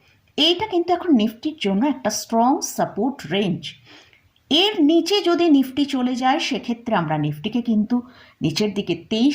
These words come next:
হাজার দুশো পর্যন্ত আসতে দেখতে পারি। তো এটা গেল নিফটি নিয়ে আলোচনা করলাম। এবারে আসছি ব্যাংক নিফটি। ব্যাংক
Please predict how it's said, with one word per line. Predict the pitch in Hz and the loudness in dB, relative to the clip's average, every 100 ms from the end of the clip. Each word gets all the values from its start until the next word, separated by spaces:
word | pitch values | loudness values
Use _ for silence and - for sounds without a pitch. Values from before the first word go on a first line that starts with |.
| 277 | 2
হাজার | 254 240 156 208 | 0 0 -2 -2
দুশো | 233 349 339 | -2 -2 -4
পর্যন্ত | 147 139 143 143 214 254 - _ _ - | -4 -4 -4 -4 -4 -6 -8 _ _ -4
আসতে | 143 - 277 - | -4 -6 -4 -4
দেখতে | - - - | -6 -10 -4
পারি। | 55 - - - _ _ _ _ _ _ | -2 -2 -8 -16 _ _ _ _ _ _
তো | 427 370 | 0 2
এটা | 302 392 | 2 2
গেল | 381 370 320 | 2 4 4
নিফটি | 226 - 285 285 | 2 0 4 6
নিয়ে | 285 269 | 6 4
আলোচনা | 262 269 269 262 | 0 0 0 0
করলাম। | 254 247 247 254 - _ _ _ | -2 0 0 -2 -8 _ _ _
এবারে | 294 415 539 494 | -2 -2 0 0
আসছি | - - 370 147 | -2 -8 -10 -4
ব্যাংক | 143 147 - - | -2 -2 -4 -6
নিফটি। | 131 - - - _ _ _ - _ _ _ _ _ - - - - 214 285 | -8 -8 -12 -12 _ _ _ -20 _ _ _ _ _ -20 -20 -20 -12 -4 -2
ব্যাংক | 415 | -2